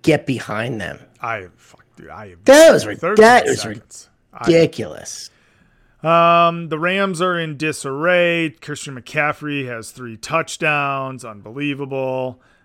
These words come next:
Speaker 2: And the Bengals can't get out of their own way without, they only function with Ja'Marr Chase, apparently.
Speaker 1: Oh, I don't know what's going on. That, uh, the, now, I, if you would have put a gun to my head, I would have bet on the Rams.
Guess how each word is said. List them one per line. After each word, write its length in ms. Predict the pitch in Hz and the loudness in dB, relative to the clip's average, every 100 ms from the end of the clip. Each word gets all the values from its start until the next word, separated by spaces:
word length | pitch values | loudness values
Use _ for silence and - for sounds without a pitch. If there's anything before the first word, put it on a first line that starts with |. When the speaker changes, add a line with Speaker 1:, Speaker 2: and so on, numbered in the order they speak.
| _ | _
Speaker 2:
And 300 | 143 143 147 | -8 -6 -6
the 40 | 143 | -6
Bengals 440 | 147 160 160 156 | -6 -4 -6 -8
can't 200 | 160 160 | -14 -12
get 140 | 151 | -8
out 140 | 151 151 | -6 -6
of 60 | |
their 100 | 151 | -6
own 180 | 147 147 | -8 -8
way 140 | 156 147 | -8 -8
without, 400 | 123 117 120 139 | -8 -10 -12 -12
they 180 | 139 - | -12 -8
only 460 | 185 180 185 180 170 | -6 -4 -4 -6 -8
function 520 | - 170 139 - 123 | -6 -6 -6 -16 -16
with 120 | 117 110 | -18 -16
Ja'Marr 380 | 120 113 110 | -14 -12 -12
Chase, 320 | 98 101 92 - | -14 -20 -20 -20
apparently. 460 | _ 98 - 101 _ _ | _ -20 -20 -20 _ _
Speaker 1:
Oh, 60 | 151 | 0
I 380 | 123 107 110 151 | 0 0 0 0
don't 140 | 98 | -2
know 140 | 90 - | -12 -12
what's 140 | - | -12
going 280 | - 104 101 | -10 -8 -8
on. 100 | 110 | 2
That, 260 | 170 180 | 6 6
uh, 100 | 170 | 4
the, 520 | 139 156 147 135 - - _ _ _ _ _ _ - _ _ _ _ _ | 4 6 6 6 2 -8 _ _ _ _ _ _ -20 _ _ _ _ _
now, 260 | 139 139 139 | 0 0 4
I, 240 | 160 190 - | 4 4 0
if 160 | 180 151 | -2 0
you 140 | 180 | 4
would 80 | 196 | 4
have 80 | - | 4
put 100 | 180 | 0
a 80 | |
gun 200 | 160 170 | 2 2
to 60 | 175 | 4
my 140 | 160 | 4
head, 240 | 147 139 131 | 4 4 4
I 80 | 135 | 4
would 140 | 143 | 4
have 100 | 135 | 4
bet 160 | 139 135 | 2 2
on 140 | 127 | 0
the 80 | 117 | -4
Rams. 580 | 113 110 107 107 - | -6 -6 -8 -12 -16